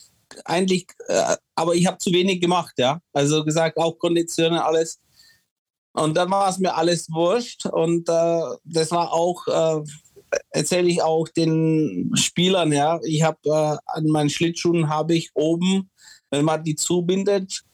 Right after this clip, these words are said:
ka-, kann man so Isolierband außen rum machen um die Fußgelenke, dass man so ein bisschen steif wird, ja.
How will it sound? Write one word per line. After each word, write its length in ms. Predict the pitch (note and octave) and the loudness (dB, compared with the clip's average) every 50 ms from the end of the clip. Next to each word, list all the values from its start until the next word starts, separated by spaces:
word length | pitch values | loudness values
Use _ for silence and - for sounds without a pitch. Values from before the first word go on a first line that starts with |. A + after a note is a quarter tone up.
| _ _ _ _ - | _ _ _ _ -4
ka-, 200 | - C#3 D3 D3+ | -2 -2 -2 0
kann 180 | - D#3+ E3 | -2 -2 0
man 180 | E3+ E3+ D#3+ D#3+ | 0 0 0 0
so 140 | D#3+ F3 F3+ | 0 -2 -2
Isolierband 800 | - E3+ D#3 E3+ E3+ E3+ E3+ F#3 F#3+ F3+ E3+ D3 C3 C3 C3 - - | -2 -2 0 0 0 0 0 0 0 0 0 0 0 -2 -4 -4 -2
außen 380 | D3 D3 D3+ D#3 D#3 - E3 | 0 0 0 0 -2 -2 0
rum 400 | D#3 D3 D3 D3 E3 E3+ F3 E3+ | 0 2 2 2 2 2 2 2
machen 360 | E3 D#3+ D#3 D3+ D3 D#3+ D3+ B2+ | 2 2 0 0 0 -2 -2 0
um 160 | D3+ D#3 D#3 | 0 0 0
die 300 | D#3 D#3 D#3 D3+ D3+ D3+ | 0 0 2 2 0 0
Fußgelenke, 760 | - F#3+ F#3+ F#3 - - E3+ D#3 C#3+ B2+ B2 B2 A#2+ A2 A2+ - _ _ _ _ _ _ _ _ _ _ _ _ _ _ _ | 0 0 -2 0 0 0 2 2 2 2 0 0 -4 -4 -6 -8 _ _ _ _ _ _ _ _ _ _ _ _ _ _ _
dass 180 | C#3+ C#3+ C#3+ | -4 -2 0
man 140 | D#3+ E3+ D3+ | 0 0 0
so 100 | D3 D#3+ | 0 0
ein 40 | D3+ | 0
bisschen 280 | D3+ D3 - E3 D#3 | 0 0 0 0 0
steif 420 | C#3+ - - D3 C#3+ D3 D3+ D3+ - - | 0 0 0 0 2 2 2 0 0 0
wird, 260 | C#3+ A2+ G#2+ - - - | 0 0 0 0 -2 0
ja. 340 | A#2 A2+ A#2 C3+ D3+ E3 | 0 2 2 0 -2 -4